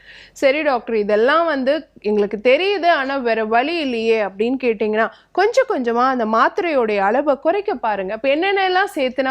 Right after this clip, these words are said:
குறைக்க முடியும் அப்படின்னு பார்த்தீங்கன்னா, வாரத்துக்கு ரெண்டு நாள் வாழைத்தண்டு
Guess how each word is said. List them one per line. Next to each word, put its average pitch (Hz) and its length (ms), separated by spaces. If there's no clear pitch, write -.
குறைக்க 277 380
முடியும் 208 520
அப்படின்னு 240 360
பார்த்தீங்கன்னா, 196 500
வாரத்துக்கு 320 680
ரெண்டு 269 380
நாள் 233 320
வாழைத்தண்டு 262 640